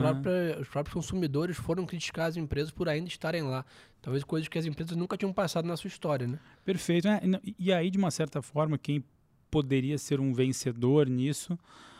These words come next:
Speaker 2: seria a China, já que quando sai aquelas oitocentas empresas, abre um vácuo ali de, de serviço e tudo mais, que a China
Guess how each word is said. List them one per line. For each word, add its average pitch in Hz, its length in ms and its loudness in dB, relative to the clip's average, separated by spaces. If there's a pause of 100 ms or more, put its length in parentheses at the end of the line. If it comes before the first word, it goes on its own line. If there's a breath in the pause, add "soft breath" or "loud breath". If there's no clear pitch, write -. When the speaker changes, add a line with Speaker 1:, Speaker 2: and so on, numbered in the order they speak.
(180 loud breath)
Speaker 2:
seria 190 420 0
a 190 60 2
China, 165 400 0
já 135 140 -2
que 120 80 -10
quando 151 220 -4
sai 160 120 -4
aquelas 151 260 -4
oitocentas 147 380 -2
empresas, 170 540 -2
abre 170 200 6
um 196 120 6
vácuo 156 420 10
ali 143 180 4
de, 127 300 0 (460 soft breath)
de 131 120 -8
serviço 131 580 0
e - 20 -18
tudo 151 200 -4
mais, 151 300 4
que - 100 -6
a 180 40 -2
China 170 440 0